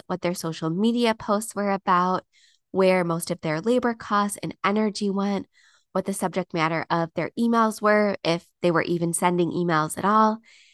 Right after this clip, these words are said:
what is most readily apparent on the homepage of their website, what really pops out at me when I first go to learn about their business?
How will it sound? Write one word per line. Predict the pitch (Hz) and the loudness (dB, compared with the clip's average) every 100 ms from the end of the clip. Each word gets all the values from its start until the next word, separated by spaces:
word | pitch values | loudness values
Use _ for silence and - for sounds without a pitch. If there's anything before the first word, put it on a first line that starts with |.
| _ _ _ | _ _ _
what | - 240 | 2 4
is | 247 | 4
most | 220 196 - | 2 0 0
readily | 190 185 185 175 - | 2 2 2 0 -4
apparent | - - 185 180 165 | -8 -4 -2 -2 -2
on | 175 165 | -2 -2
the | 170 | -4
homepage | - 175 165 190 165 - | -2 -4 -2 -4 -4 -2
of | 175 160 - _ | 0 0 -2 _
their | 156 143 | -2 0
website, | 240 240 214 - 226 190 - | 2 0 0 0 2 2 2
what | 208 240 - - _ | 0 0 -6 -20 _
really | 269 285 302 | 2 4 2
pops | - - 226 220 - | -2 2 2 2 2
out | 185 | 2
at | 175 | 2
me | 180 170 | 0 0
when | 190 | 2
I | 196 190 _ | 0 -4 _
first | 220 240 247 - | -2 -2 -2 -2
go | 202 196 | 0 0
to | - 190 | -2 -4
learn | 175 165 | -2 0
about | 165 151 - | 2 0 0
their | 151 | -8
business? | 180 226 226 156 - - - | -2 -2 -2 -8 -8 -14 -14